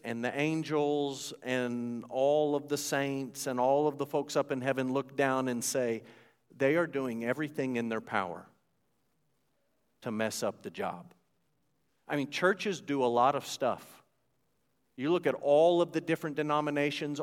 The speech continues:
all of the di-, different branches of Christianity,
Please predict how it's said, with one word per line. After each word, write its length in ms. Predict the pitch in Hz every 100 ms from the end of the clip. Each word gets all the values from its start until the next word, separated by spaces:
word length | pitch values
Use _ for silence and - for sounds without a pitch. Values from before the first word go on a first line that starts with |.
| -
all 320 | 135 147 165
of 100 | 151
the 100 | 151
di-, 240 | 147 139 151 -
different 380 | 147 147 110 107
branches 680 | 117 127 156 151 156 131
of 180 | 143 143
Christianity, 1040 | - 156 139 - 143 135 135 139 139 135